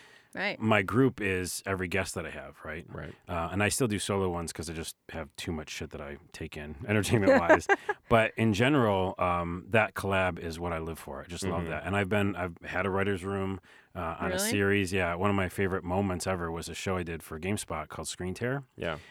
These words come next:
Speaker 2: And it
Speaker 1: Ooh.
Speaker 2: was, um, like Tosh Point oh meets video games.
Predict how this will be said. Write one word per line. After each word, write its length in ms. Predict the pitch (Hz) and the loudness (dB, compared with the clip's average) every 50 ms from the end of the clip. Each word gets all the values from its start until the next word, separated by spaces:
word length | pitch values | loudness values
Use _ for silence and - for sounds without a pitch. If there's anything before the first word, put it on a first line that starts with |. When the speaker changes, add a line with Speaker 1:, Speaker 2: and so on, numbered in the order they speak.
| - _ _ - | -20 _ _ -2
Speaker 2:
And 160 | 95 95 95 | 0 2 2
it 100 | 98 101 | 2 2
Speaker 1:
Ooh. 20 | 92 | 2
Speaker 2:
was, 240 | 101 95 90 87 | 2 2 2 4
um, 400 | 101 92 90 87 85 85 87 85 _ - | 4 4 4 2 2 -2 -6 -8 _ -4
like 240 | 104 95 87 - - _ _ - | -4 -4 -4 -6 -16 _ _ -2
Tosh 260 | - 117 113 113 - | 2 2 2 2 2
Point 180 | - 117 107 104 | 0 2 2 4
oh 120 | 101 98 | 4 4
meets 300 | 95 95 90 82 - - | 2 2 0 -2 -4 -6
video 220 | - 92 90 98 107 | -4 -2 0 0 0
games. 440 | 110 127 139 156 165 - - - | 0 0 0 0 -2 -4 -6 -14